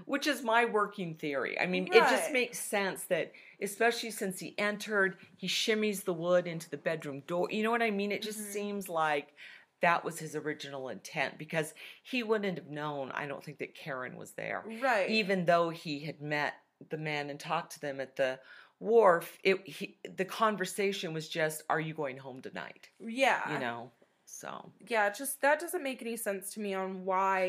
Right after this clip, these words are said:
Speaker 2: if he, if he didn't have any intention on going in there and actually killing anybody, why would he then take the body of somebody that he did kill
Speaker 1: And
Speaker 2: and
Speaker 1: may-,
Speaker 2: bring her?
Speaker 1: maybe it
Speaker 2: Maybe
Speaker 1: was
Speaker 2: he,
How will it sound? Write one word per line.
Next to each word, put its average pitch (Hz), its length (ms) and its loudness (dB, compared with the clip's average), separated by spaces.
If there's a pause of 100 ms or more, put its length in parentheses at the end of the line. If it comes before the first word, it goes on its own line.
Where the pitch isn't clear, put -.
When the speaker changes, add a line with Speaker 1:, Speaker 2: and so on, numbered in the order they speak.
(100)
Speaker 2:
if 185 160 -2
he, 196 440 -8 (220)
if 233 160 2
he 269 160 -4
didn't 226 300 0
have 202 220 0
any 196 200 0
intention 185 440 -2
on 180 140 -4
going 180 220 -2
in 175 80 -14
there 170 160 -6
and 156 100 -8
actually - 300 -10
killing 302 340 0
anybody, 196 440 -2 (500)
why 196 720 6 (100)
would 196 180 -2
he 202 200 -12
then 190 400 -2
take 185 500 -8
the 190 80 -8
body 170 320 -6
of 165 80 -16
somebody 175 320 -12
that 151 140 -12
he 185 120 -18
did - 240 -14
kill 202 140 2
Speaker 1:
And 196 100 8
Speaker 2:
and 190 80 2
Speaker 1:
may-, 208 200 6
Speaker 2:
bring 175 120 -6
her? 196 60 4
Speaker 1:
maybe 190 320 6
it 233 40 8
Speaker 2:
Maybe 233 60 8
Speaker 1:
was 233 140 6
Speaker 2:
he, 247 160 -4